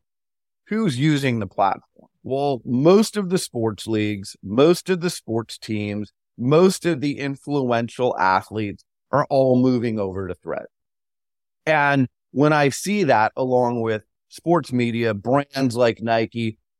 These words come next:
opening up Threads accounts, you start going, "Wait a minute. These people wouldn't be investing the resources into this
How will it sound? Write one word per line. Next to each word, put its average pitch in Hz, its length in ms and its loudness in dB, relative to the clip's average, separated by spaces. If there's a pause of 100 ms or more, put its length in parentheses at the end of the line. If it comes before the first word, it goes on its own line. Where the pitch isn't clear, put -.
opening 175 480 2
up 135 180 2 (100)
Threads 202 360 2
accounts, 123 600 -6
you 131 140 -8
start 135 320 0
going, 123 240 -2
"Wait 147 200 2
a - 20 -2
minute. 92 220 -8 (320)
These 190 160 2
people 247 380 4
wouldn't 170 320 6
be 147 120 -2
investing 120 720 0
the 104 100 -2
resources 98 1200 -6 (320)
into 254 320 4
this 104 520 -6